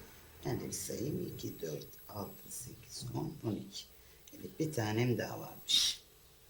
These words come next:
Zaten o kendini belli ediyor. Çünkü daha kalın duruyor. Evet, bakın yine yaptım. Şimdi yine unutmayın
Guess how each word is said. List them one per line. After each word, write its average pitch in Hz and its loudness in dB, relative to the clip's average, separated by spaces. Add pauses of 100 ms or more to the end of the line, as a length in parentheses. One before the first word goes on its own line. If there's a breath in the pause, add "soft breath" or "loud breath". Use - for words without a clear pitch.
(760)
Zaten 175 4
o 165 6
kendini 156 10
belli 143 8
ediyor. 135 4
Çünkü 139 2
daha 151 6
kalın 110 4
duruyor. 120 4 (3000)
Evet, 131 0
bakın 127 -2
yine 113 2
yaptım. - -4 (460 loud breath)
Şimdi 160 8
yine 156 12
unutmayın 156 6